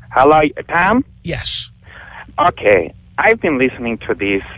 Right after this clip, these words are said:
Speaker 1: and I think that everybody on the, uh, the airplane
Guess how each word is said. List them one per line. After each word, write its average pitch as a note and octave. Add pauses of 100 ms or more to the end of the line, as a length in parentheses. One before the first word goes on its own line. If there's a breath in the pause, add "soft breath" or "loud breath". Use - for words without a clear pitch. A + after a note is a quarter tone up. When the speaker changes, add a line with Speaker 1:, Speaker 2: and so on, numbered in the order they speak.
(140)
Speaker 1:
and A2+ (240)
I G#3+
think F#3 (320)
that C3+ (100)
everybody G3
on G#3
the, D3+
uh, A#2+ (140)
the -
airplane C#4+